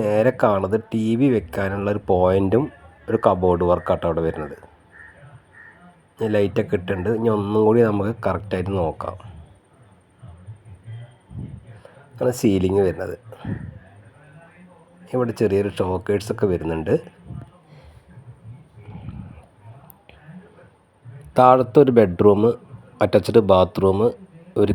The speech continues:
കിച്ചൺ, ഒരു ഡൈനിങ് ഹാൾ, ലിവിംഗ് റൂം, ഇങ്ങനെ കാര്യങ്ങളൊക്കെ അവിടെ വരുന്നുണ്ട്. പിന്നെ പോരാത്തതിന് വേറെ ഒരു സെപ്പറേറ്റ് കിച്ചണും വടക്കേരിയും കൂടി വരുന്നുണ്ട്. ഇനി നമുക്ക് കിച്ചണിലേക്ക്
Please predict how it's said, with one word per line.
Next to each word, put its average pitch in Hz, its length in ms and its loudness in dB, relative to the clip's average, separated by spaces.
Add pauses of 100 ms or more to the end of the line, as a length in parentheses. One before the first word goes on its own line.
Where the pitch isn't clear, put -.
കിച്ചൺ, - 440 -6 (1160)
ഒരു 104 100 6 (100)
ഡൈനിങ് 98 320 0
ഹാൾ, 95 200 4 (800)
ലിവിംഗ് 95 240 0
റൂം, 95 180 -2
ഇങ്ങനെ 104 200 0 (140)
കാര്യങ്ങളൊക്കെ 92 400 0
അവിടെ 95 120 0
വരുന്നുണ്ട്. 90 420 -2 (880)
പിന്നെ 110 260 2 (200)
പോരാത്തതിന് 107 720 4 (240)
വേറെ 107 500 2
ഒരു 127 120 2 (220)
സെപ്പറേറ്റ് 117 600 0 (100)
കിച്ചണും 101 500 -4
വടക്കേരിയും 101 600 -2
കൂടി 110 200 2
വരുന്നുണ്ട്. 87 420 -2 (1500)
ഇനി 117 200 -2
നമുക്ക് 110 300 -2 (180)
കിച്ചണിലേക്ക് 110 600 -2